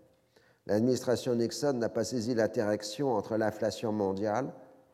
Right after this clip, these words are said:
les désordres monétaires et l'évolution du cours du pétrole. Jusqu'en dix-neuf cent soixante-treize, elle n'y voit que le renforcement du gendarme irakien, iranien. Pardon. La rente pétrolière autonomise les acteurs arabes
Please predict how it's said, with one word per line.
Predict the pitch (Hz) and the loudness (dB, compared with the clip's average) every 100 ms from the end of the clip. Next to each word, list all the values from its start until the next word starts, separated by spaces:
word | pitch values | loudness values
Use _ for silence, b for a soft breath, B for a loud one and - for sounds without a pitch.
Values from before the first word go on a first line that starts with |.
| - | -4
les | 107 | -2
désordres | 107 117 117 107 | 2 4 4 4
monétaires | 107 101 101 - 123 143 135 - - 117 | 2 0 0 2 2 2 0 -8 -10 -4
et | |
l'évolution | 107 101 104 107 101 123 | -2 -2 -4 -6 -6 -6
du | 113 95 | -4 -2
cours | 107 | -2
du | 104 | -2
pétrole. | 104 98 - 92 73 65 - - b b b b b b b - | 0 -2 -4 -8 -10 -10 -16 -20 b b b b b b b -8
Jusqu'en | 107 117 127 113 | -4 -2 0 0
dix-neuf | 120 127 120 | 2 0 2
cent | 120 | -2
soixante-treize, | - 120 - 113 110 147 147 117 | 0 -2 0 -2 -2 0 0 2
elle | 113 | 0
n'y | 113 117 | 0 0
voit | 123 135 | 2 2
que | 127 | 2
le | 110 | 2
renforcement | 113 113 120 - 117 117 123 123 - - b _ - | 0 -2 -4 -2 0 2 2 0 -14 -20 b _ -8
du | 98 120 | 0 0
gendarme | 107 110 101 110 107 104 113 110 - - _ _ _ _ _ _ - 113 | 2 0 2 4 4 2 -6 -8 -16 -20 _ _ _ _ _ _ -4 0
irakien, | 95 92 - - - - _ - | 2 0 -4 -12 -16 -20 _ 4
iranien. | 120 110 92 | 6 6 4
Pardon. | - - - - b b b b - | -4 -12 -16 -20 b b b b 2
La | 101 | 6
rente | 120 139 135 | 6 6 4
pétrolière | 127 - 120 131 123 104 | 2 4 6 8 8 8
autonomise | 101 107 113 117 107 | 2 2 2 2 2
les | 101 92 | 0 0
acteurs | 95 - 98 | 0 0 0
arabes | 87 73 90 117 139 | 0 -2 2 2 2